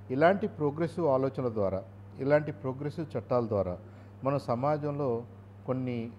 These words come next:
మరి అనాదిగా వస్తున్నాయి, కొన్ని దురాచారాలు ఉన్నాయి, మూఢనమ్మకాలు ఉన్నాయి. కొన్ని మూఢనమ్మకాలని, దురాచారాలని మతాల పేరుతో మనం, ఆ, దాని జోలికి మనం ఎందుకులే,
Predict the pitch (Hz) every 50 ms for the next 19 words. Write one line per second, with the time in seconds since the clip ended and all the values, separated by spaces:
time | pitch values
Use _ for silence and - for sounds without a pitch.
0 | - - - - - - - - - 117 117 120 117 113 107 - - 98 95 101
1 | 113 123 127 131 131 143 143 135 139 131 - - 135 127 131 127 135 - - -
2 | - - - - - 127 120 123 123 120 107 101 104 110 123 127 - 151 135 131
3 | 131 127 127 127 123 127 123 120 120 - - - - - - - 104 110 120 120
4 | 127 131 131 127 131 127 - 131 123 123 120 120 120 120 120 117 107 - - -
5 | - - - - - - 131 135 135 131 127 123 123 131 131 135 139 135 135 135
6 | 131 - 135 131 127 127 135 123 107 120 117 123 127 123 - 135 127 127 123 120
7 | 123 123 117 104 104 107 - 143 143 151 156 151 151 151 147 139 127 - 147 131
8 | 131 131 127 127 120 113 104 101 - - - - - - - 127 131 131 131 127
9 | 127 127 123 120 123 123 123 123 120 135 131 127 110 120 123 123 120 120 123 120
10 | 117 113 117 120 120 117 113